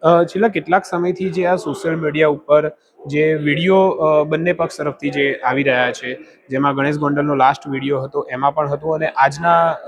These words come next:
જે બેનર્સ હતા એમના, એની અંદર પણ હતું કે જ્ઞાતિવાદી માનસિકતા ધરાવતા લોકો.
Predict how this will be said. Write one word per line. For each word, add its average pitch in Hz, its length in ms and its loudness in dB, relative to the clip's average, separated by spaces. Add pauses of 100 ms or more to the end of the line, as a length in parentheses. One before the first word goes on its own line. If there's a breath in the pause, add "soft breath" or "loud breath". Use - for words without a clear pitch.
જે 151 140 -2
બેનર્સ 143 480 -2
હતા 135 180 2
એમના, 123 260 -4 (400 loud breath)
એની 175 180 2
અંદર 165 240 0
પણ 156 200 -2
હતું 131 320 -8
કે 180 160 -4
જ્ઞાતિવાદી 175 720 0
માનસિકતા 143 540 -4
ધરાવતા 117 420 -2
લોકો. 101 380 -12